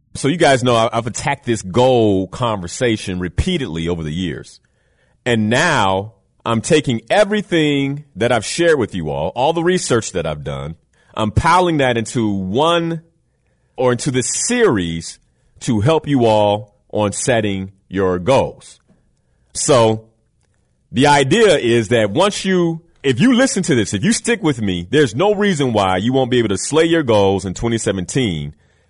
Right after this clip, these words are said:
and really do what it is that you're looking to achieve, not only in twenty seventeen, but beyond. Okay. So here's the deal.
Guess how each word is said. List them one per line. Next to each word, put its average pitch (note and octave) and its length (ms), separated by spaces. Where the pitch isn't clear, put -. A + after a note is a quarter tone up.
and A#2+ 320
really F#3+ 400
do A2 520
what B2 240
it B2+ 100
is F2+ 600
that G2 300
you're G2 180
looking G2 640
to G2+ 240
achieve, D#2+ 760
not D#3+ 240
only F#3+ 240
in C3 80
twenty C3+ 240
seventeen, G2+ 640
but D#2 140
beyond. D#2 400
Okay. F2 320
So F#3 160
here's C#4 220
the G3 60
deal. A#2+ 300